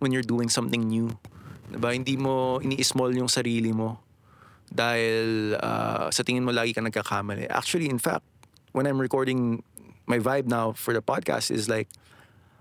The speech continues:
my pressure is on the content itself, on the audio, on,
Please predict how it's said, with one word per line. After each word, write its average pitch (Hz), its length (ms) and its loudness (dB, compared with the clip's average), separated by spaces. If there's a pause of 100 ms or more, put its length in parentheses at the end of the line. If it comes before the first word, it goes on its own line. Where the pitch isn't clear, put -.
(280)
my 139 160 2
pressure 160 400 2
is 117 320 2
on 147 400 2
the 147 80 0
content 127 480 2
itself, - 400 0
on 127 160 2
the 110 160 2
audio, 120 640 2
on, 104 240 -4